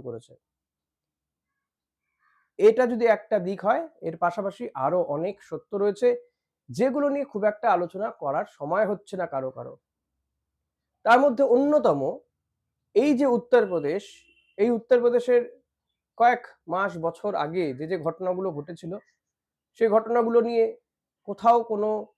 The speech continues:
আওয়াজ এই মুহূর্তে অন্তত নেই। একটা সময় হাতরাসের খবর আপনারা পেয়েছিলেন,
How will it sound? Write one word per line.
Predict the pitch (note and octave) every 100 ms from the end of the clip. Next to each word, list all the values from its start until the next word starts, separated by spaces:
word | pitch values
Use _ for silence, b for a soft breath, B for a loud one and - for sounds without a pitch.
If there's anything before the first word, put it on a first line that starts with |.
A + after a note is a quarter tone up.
| _ _
আওয়াজ | D#3+ F3 G#3 G#3 -
এই | A#3 C4
মুহূর্তে | C4 A#3+ A#3
অন্তত | G#3+ G3+ F#3
নেই। | F3 C4 -
একটা | G3+ A#3+ A#3+
সময় | A#3+ B3+ F3+ G3+ A#4+ _ _ _ _ _ _ _
হাতরাসের | A3 A#3+ C#4+ C#4 D4 C#4
খবর | B3 A#3+ B3+
আপনারা | A#3+ A#3 A3 A3+
পেয়েছিলেন, | G3+ F#3 - F3+